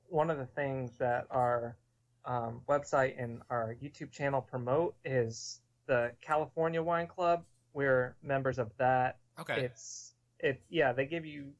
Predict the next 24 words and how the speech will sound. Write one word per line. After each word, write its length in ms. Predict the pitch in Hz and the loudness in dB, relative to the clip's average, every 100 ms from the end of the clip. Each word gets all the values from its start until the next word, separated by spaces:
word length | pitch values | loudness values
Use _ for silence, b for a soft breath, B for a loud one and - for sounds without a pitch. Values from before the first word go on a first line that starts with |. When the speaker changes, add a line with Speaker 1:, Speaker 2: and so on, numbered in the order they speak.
| - | -6
Speaker 1:
um, 380 | 143 127 120 123 _ _ - | -4 -2 -4 -12 _ _ -4
well, 140 | 147 | -2
we're 160 | 139 151 | 0 0
signed 320 | 147 147 131 | 0 -2 2
up 160 | 131 - | 2 0
for 440 | 139 123 123 120 - - | 2 4 4 0 -6 -14
the 60 | 127 | -14
tier. 640 | - 139 127 123 120 120 _ _ | -10 -4 0 2 0 -4 _ _
It's 160 | - - _ - | -20 -20 _ -4
like 180 | 156 131 - | -2 -2 -2
forty 260 | 151 139 135 | -2 -2 2
dollars 380 | 131 135 131 | 4 4 2
a 40 | 131 | -2
month, 300 | 127 127 131 | -2 -4 -4
and 120 | 131 | -6
they 80 | 123 | -4
send 240 | 135 127 | -4 -4
you 100 | 123 - | -6 -10
two 120 | 143 | -8
wines 580 | 127 123 120 123 123 - _ _ _ - | -4 -4 -2 -2 -4 -10 _ _ _ 0
that 120 | 135 | 2
are 60 | 131 | 4
roughly 460 | 139 135 - 131 | 2 0 -2 2
around 360 | 123 123 120 | 2 2 0